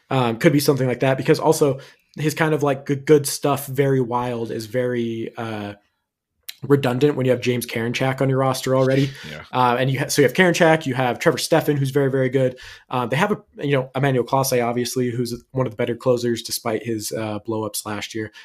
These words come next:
Speaker 1: They have a pretty good bullpen, and so it wasn't really a need, and now they're paying a lot of money when they have other holes, but very
Speaker 2: Mm-hmm.
Speaker 1: weird. Uh, they also, uh,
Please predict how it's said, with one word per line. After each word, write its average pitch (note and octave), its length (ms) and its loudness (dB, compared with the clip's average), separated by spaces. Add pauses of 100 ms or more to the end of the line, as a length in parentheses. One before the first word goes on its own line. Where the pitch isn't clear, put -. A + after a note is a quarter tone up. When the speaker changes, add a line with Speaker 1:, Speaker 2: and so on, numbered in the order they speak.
(140)
Speaker 1:
They D3+ 60 0
have G#3+ 60 4
a A#3+ 60 -8
pretty - 180 -4
good F#3 140 2
bullpen, C#3 360 4
and A2+ 140 -8
so B2 120 -2
it A#2 60 -2
wasn't D3 260 -2
really C3+ 220 0
a - 60 -6
need, B2+ 300 -2
and A#2+ 80 -4
now A#2+ 80 -4
they're A#2 100 -4
paying B2+ 220 -6
a A#2 60 -6
lot A#2 200 -6
of A#2 60 -8
money A2+ 340 -8 (140)
when A2 120 -14
they G#2 60 -12
have G#2+ 180 -10
other G2+ 140 -16
holes, - 340 -18
but - 160 -16 (200)
very A2+ 160 -2
Speaker 2:
Mm-hmm. F2+ 80 -8
Speaker 1:
weird. A#1+ 200 -16 (800)
Uh, D3+ 160 6
they C#3+ 140 8
also, F3+ 520 10
uh, C#3+ 300 2